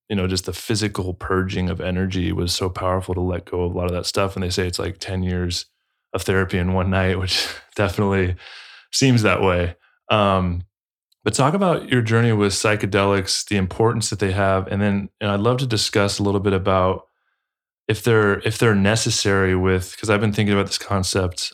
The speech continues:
a lot, is, you know, is the work and bringing psychedelics into the collective necessary to kinda help where we're at as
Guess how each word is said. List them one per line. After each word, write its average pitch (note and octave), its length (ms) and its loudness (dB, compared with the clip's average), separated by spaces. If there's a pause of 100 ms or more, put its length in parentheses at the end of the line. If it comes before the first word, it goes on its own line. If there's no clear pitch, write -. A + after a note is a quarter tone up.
a F#2+ 60 0
lot, F2+ 500 0
is, F#2 380 -4
you F#2+ 60 0
know, F2+ 120 0
is F#2+ 520 -2 (840)
the G2+ 80 2
work G2+ 360 2
and F#2+ 100 0
bringing G2 240 2
psychedelics F#2+ 640 0
into F#2+ 160 -2
the F#2 60 0
collective F#2 440 -2
necessary F#2+ 600 0
to F#2 80 -4
kinda F2+ 220 -4
help F2+ 400 -2 (100)
where F#2 160 0
we're F#2 140 0
at F#2 380 -4
as F#2 280 -6